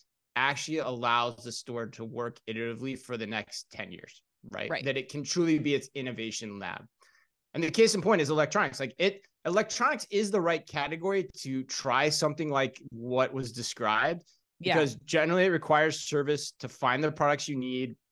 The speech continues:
Speaker 1: but not always. So it will still definitely impact sales, but you don't know what to, what degree, and you don't know what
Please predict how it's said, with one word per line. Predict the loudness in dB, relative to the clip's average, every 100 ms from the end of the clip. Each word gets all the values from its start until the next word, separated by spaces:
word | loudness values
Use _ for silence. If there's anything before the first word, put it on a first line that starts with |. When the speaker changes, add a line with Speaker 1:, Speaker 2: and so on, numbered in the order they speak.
| -4
Speaker 1:
but | -4 2
not | 4 6
always. | 6 6 4 0 -4
So | -4 -2
it | -2
will | -2 -2 -2
still | -4 -4 -4
definitely | 0 0 0 -6 -8 -6
impact | -4 0 0 0
sales, | 0 2 4 2 -2 _ _ _ _ -4
but | 0
you | 4
don't | 4
know | 6
what | 2 2
to, | -6 -8 -2
what | 2 2
degree, | 0 -2 0 2
and | 0
you | 0
don't | 0 0 2
know | 0
what | 2 0